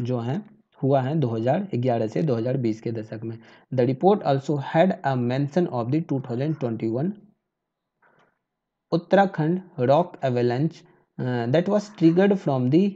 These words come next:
breach in the नंदा देवी glaciers in the Himalayas। ये जो, uh, रिपोर्ट आया है, इस रिपोर्ट में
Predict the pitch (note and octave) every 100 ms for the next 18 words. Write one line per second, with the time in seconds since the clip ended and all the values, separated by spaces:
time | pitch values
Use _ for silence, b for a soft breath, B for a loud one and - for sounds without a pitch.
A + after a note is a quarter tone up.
0 | - C#3+ B2+ C#3+ F#3+ G#3+ - C#3+ C3+ D3+
1 | C3 B2+ C#3 C#3 A#2+ C3+ C#3+ A#2 A#2+ C3+
2 | C3+ B2 A#2 D3+ C#3 A2 A2 A2 A2 G#2+
3 | b b b b C3 D3 D3 D#3+ D3 B2
4 | - - B2+ B2 C3+ D#3+ G3 F#3+ A#2 B2
5 | F#3 D#3+ D#3+ D#3 D#3 C#3 C3+ E3+